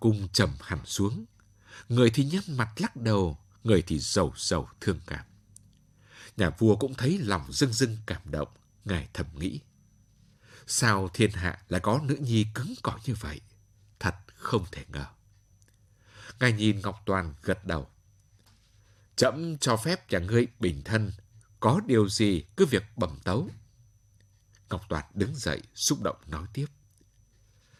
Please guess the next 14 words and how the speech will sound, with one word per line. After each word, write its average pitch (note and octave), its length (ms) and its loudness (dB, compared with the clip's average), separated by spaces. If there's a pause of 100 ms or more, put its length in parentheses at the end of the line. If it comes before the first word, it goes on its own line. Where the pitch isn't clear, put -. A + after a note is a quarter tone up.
(280)
Thảo G2 200 2
dân D#3+ 240 0 (100)
trộm G#2+ 180 2 (120)
nghĩ, G2 280 -6 (540)
lịch B2 180 4
sử G#2 280 6
cha G3 240 2
ông E3 260 -2
mình F#2 260 0
xưa, D3+ 400 0 (240)
khi C#3 160 6
nước F3+ 180 0
nhà F2 240 -2
lâm B2+ 200 2